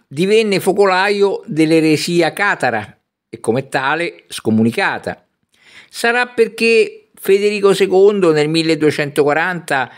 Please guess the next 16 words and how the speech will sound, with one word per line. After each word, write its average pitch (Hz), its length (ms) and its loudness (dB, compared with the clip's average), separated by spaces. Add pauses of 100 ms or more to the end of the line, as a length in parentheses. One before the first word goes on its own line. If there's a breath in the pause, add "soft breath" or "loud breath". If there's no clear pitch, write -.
(160 loud breath)
la 139 140 -4
consegnò 143 800 0
ai 135 160 -6
ghibellini, 139 760 -4 (340)
i 120 120 -10
tignosi 139 840 0 (300)
oriundi 131 720 -2
di 135 80 0
Magonza. 156 640 0 (680 loud breath)
Sarà 147 340 -4
perché 143 840 0
si - 200 -4
ricorda 135 480 0
che 127 540 0 (380 loud breath)
nel 92 160 -10
milleduecentoquarantatré 135 1600 -2